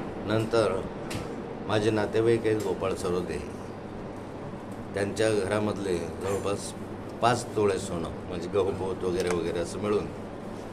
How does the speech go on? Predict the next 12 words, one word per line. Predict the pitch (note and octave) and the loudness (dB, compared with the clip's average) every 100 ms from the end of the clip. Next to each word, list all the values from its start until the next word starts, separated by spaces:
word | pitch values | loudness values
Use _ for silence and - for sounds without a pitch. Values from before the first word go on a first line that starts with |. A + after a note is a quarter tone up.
| - - | -10 0
तेही | G#2 A2 | 4 4
चोरी | F#2 G#2 G2+ | 4 6 6
गेलेलं | G2 F#2 F#2 F#2 | 4 0 0 0
दिसतंय. | F2+ - F2+ F2 - - - - - - - - - - - - - - - G2+ | 0 -2 -4 -4 -6 -8 -8 -8 -8 -8 -8 -8 -8 -8 -6 -6 -8 -8 -8 -2
लहान | F#2 G#2 A#2+ | 0 4 4
मुलांना | A#2+ A2+ A2+ A2+ A2+ A2+ G#2+ G2+ - - - - - - - | 4 4 4 4 2 2 0 -4 -8 -10 -8 -8 -8 -8 2
देणाऱ्या | G2+ F#2+ F#2+ F#2+ | 2 4 2 0
अशा | F2+ G2+ | 0 0
पाच | A2 G#2+ F#2+ | 2 2 4
ग्रॅमच्या | G#2 G#2 - A2 | 4 4 2 0
चार | G#2+ G#2+ G#2 | 2 4 4
अंगठ्या, | F#2+ F#2 F2+ G2+ | 4 0 0 2